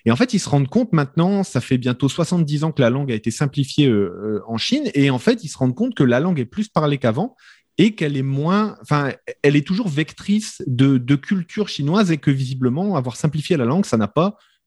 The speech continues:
réduit la culture en elle-même. Du coup, v-, voilà un petit peu mon point de vue. Moi, je suis pour la simplification de la langue, euh, alors qu'on dit bonjour à notre, à notre directeur général, Jason. Bonjour, Jason.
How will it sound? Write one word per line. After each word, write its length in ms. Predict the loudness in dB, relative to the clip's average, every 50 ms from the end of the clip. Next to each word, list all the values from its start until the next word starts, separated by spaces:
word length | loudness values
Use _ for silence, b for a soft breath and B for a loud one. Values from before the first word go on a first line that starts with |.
| _ -2
réduit 540 | 0 2 2 2 2 0 -2 0 2 2 2
la 120 | 2 0
culture 460 | -2 -4 -6 -8 -8 -4 -2 -2 0
en 80 | 0 0
elle-même. 320 | 2 2 2 2 2 2 2
Du 100 | 0 2
coup, 260 | 4 4 4 4 0 b b b b b b b b b _ -8
v-, 120 | -8 -6 0
voilà 260 | 2 2 4 4 2
un 60 | 0
petit 160 | -2 -4 -2
peu 100 | 0 2
mon 180 | 2 2 2 2
point 160 | 2 0 0
de 40 | 0
vue. 140 | -4 -8 -8 -4
Moi, 120 | -2 -2
je 60 | -2
suis 140 | -4 -8 -10
pour 240 | -6 -4 -2 -2 -2
la 60 | -2
simplification 720 | -2 -4 -6 -6 -6 -6 -8 -2 0 0 0 2 2 2
de 40 | 4
la 80 | 2
langue, 320 | 2 2 0 0 0 -2 -4 b b b b b b _ _ 0
euh, 380 | 2 4 4 4 2 2 2 2
alors 220 | 2 2 0 0
qu'on 80 | 0 -2
dit 120 | -2 -2
bonjour 300 | -2 -2 -2 -2 -2 -2
à 40 | -2
notre, 300 | -4 -4 -2 0 0 2
à 100 | 2 0
notre 240 | 0 -2 0 0 0
directeur 360 | 0 0 -2 0 0 0 0
général, 300 | 0 0 0 0 0 0 0
Jason. 240 | 0 0 2 2
Bonjour, 280 | 2 0 0 -2 -2 -2
Jason. 340 | 0 0 2 2 2 0 0